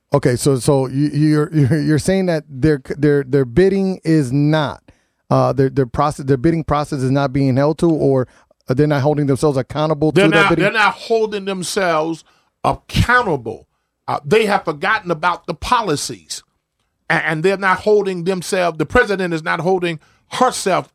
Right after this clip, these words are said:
Speaker 2: accountable in leadership. Neither is the mayor,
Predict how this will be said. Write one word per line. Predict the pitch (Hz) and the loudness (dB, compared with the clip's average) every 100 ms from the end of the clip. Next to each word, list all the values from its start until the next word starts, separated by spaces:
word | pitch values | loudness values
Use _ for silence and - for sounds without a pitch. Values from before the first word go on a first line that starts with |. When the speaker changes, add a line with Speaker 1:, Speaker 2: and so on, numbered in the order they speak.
| - | -10
Speaker 2:
accountable | 143 214 190 165 160 151 | -4 -2 -2 0 -2 -2
in | 165 156 | -6 -4
leadership. | 214 196 180 147 131 - _ _ | -2 -2 -2 -2 -4 -6 _ _
Neither | 131 214 214 | 0 0 2
is | 196 190 | 2 0
the | 156 151 | 0 -2
mayor, | 196 214 180 | 0 -2 -2